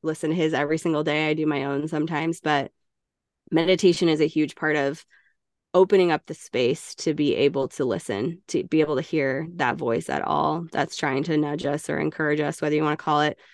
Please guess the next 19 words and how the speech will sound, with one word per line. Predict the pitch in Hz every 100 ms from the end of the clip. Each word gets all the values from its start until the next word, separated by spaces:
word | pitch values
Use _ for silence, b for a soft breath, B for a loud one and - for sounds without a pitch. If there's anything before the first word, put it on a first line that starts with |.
| b b b -
your |
spirit | 175 - 190 185 123
guides | 175 170 170 170
or | 175
your | 160 160
teammates | - 185 175 165 160 -
or | 160
your | 151
highest | 156 160 156 -
self | 160 156 147 -
or | 160
the | 156
universe | 156 165 160 156 151 -
or | 156 147 147
whatever | 143 156 151 160
you | 160 160
resonate | 156 151 156 156
with, | 151 156 -
God, | 156 156 160